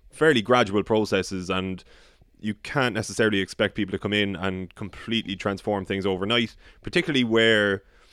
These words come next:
uh, Andy Friend was sort of picking up from a bit of a lull, really, a post-Pat Lam lull, if you like.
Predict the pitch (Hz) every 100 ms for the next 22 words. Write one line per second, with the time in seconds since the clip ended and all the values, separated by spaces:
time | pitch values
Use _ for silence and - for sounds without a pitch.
0 | _ _ 92 98 95 92 107 104 - 113
1 | 107 101 92 92 98 95 113 101 92 -
2 | 135 113 107 117 - - - 113 107 104
3 | 104 95 _ _ _ 101 147 151 113 120
4 | 135 127 110 101 95 92 98 - 117 110
5 | - 117 104 - - 104 104 95 90 98
6 | 92 82 87 92 80 -